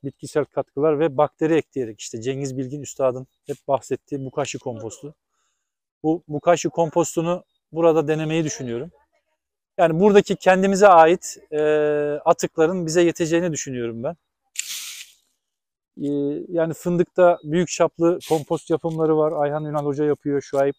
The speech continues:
Karabay abimiz yapıyor. Ama böyle küçük bir alanda sebzemiz için, kendi ihtiyacımız olan sebzeler için de böyle bir şey yapılabilir.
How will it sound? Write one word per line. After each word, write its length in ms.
Karabay 380
abimiz 400
yapıyor. 440
Ama 420
böyle 360
küçük 300
bir 60
alanda 600
sebzemiz 600
için, 260
kendi 480
ihtiyacımız 540
olan 180
sebzeler 480
için 240
de 140
böyle 200
bir 60
şey 140
yapılabilir. 600